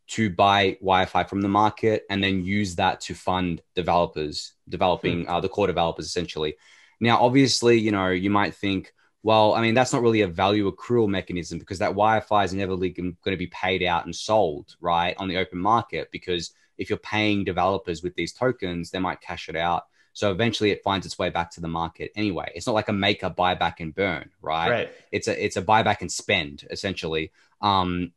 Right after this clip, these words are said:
Speaker 1: so people are like, "Okay, well, then how is that bullish for the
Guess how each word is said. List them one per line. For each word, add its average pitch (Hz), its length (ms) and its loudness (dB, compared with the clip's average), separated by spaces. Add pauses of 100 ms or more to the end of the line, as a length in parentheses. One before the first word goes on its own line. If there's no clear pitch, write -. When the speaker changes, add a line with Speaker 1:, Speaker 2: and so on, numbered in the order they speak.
Speaker 1:
so 104 580 4 (640)
people 123 200 2
are 123 60 4
like, 117 260 4
"Okay, 98 260 2
well, 104 140 0
then 104 180 0
how 101 220 4
is 104 100 2
that 87 300 -2
bullish 98 320 -2
for 95 100 -10
the 87 160 -4